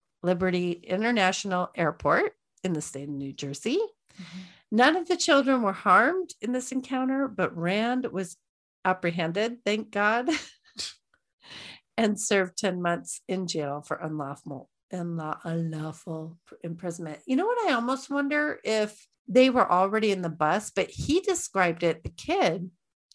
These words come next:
Speaker 1: described it, that they were just playing around
Speaker 2: Uh-huh.
Speaker 1: and he was like, "Hey, you guys wanna go on a trip?" And they were like, "Okay." "You wanna go get some ice cream?" "Okay."
Speaker 2: Stranger danger.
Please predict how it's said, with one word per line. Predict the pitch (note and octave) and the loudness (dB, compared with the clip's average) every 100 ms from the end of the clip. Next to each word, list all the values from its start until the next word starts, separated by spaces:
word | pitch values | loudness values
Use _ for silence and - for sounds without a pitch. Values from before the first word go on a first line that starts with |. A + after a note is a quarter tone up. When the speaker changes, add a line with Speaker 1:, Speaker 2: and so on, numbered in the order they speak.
| - | -6
Speaker 1:
described | G#3 - G3 F3+ | -4 2 2 4
it, | F#3 - | -4 -6
that | E3+ | 0
they | F#3+ | 2
were | F#3 | 2
just | E3+ E3 - | -2 -6 -8
playing | - F3+ E3+ | -4 -2 0
around | C#3 D#3 G3 E3 D#3+ D#3 | 0 2 6 6 4 0
Speaker 2:
Uh-huh. | D#3 | -4
Speaker 1:
and | D3+ | -2
he | F3+ | -2
was | E3+ E3+ | -2 2
like, | E3 D#3+ E3 | 2 2 0
"Hey, | C#4 E4+ | -2 -2
you | A#3 | 0
guys | F#3+ G3+ - | 0 0 -6
wanna | G#3+ G3+ | -8 -6
go | G3 G3 G3 F#3+ F#3+ | -4 -2 -2 -2 -4
on | F#3+ | -4
a | |
trip?" | F#3 - F4+ A4+ | -4 -2 -4 -4
And | G3+ | -6
they | E3+ | -4
were | F3 | -2
like, | F3 E3+ | -2 -2
"Okay." | A#2 - E3 G#3+ C4+ | -4 -2 -2 0 -4
"You | G#3+ | -2
wanna | G#3+ | -2
go | A#3 B3 | 0 2
get | B3+ B3+ | 2 2
some | B3 | 0
ice | E4+ - | 0 -2
cream?" | F#4+ G#4+ G#4 | 0 0 2
"Okay." | E3+ B3 - F#3 F3+ A3 D#4 _ _ | 4 2 2 2 4 2 -2 _ _
Speaker 2:
Stranger | - - G3+ G3+ G3+ | -20 -6 -4 -4 -4
danger. | F#3+ A3+ A3+ G3+ A3 G#3+ G#3 | 2 4 4 4 8 10 8